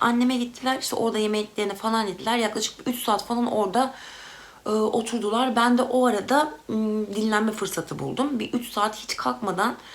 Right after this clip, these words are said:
e, uzandım. Bu arada, e, ateşim de otuz yedi nokta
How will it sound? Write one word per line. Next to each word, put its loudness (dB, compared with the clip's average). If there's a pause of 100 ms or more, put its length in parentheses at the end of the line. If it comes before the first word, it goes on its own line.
e, -6
uzandım. 0 (540)
Bu 4
arada, 2
e, -2
ateşim 0
de 4
otuz -4
yedi 0
nokta 2